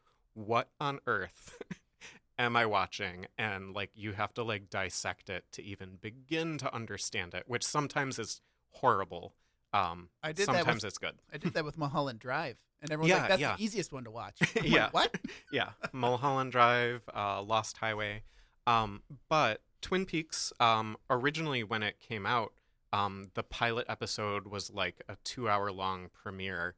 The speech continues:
Speaker 1: and critics had no idea what to do with it because it was the early nineties, and it's like, the shows that were on were half-hour Family Matters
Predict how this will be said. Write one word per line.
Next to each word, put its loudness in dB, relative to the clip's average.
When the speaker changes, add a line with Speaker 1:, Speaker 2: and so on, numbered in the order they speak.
Speaker 1:
and -4
critics -4
had -2
no -4
idea -4
what -6
to -12
do -8
with -10
it -8
because -12
it -8
was -12
the -10
early -2
nineties, -6
and -10
it's -14
like, -4
the -2
shows 2
that -2
were -2
on 2
were -2
half-hour 0
Family -2
Matters 0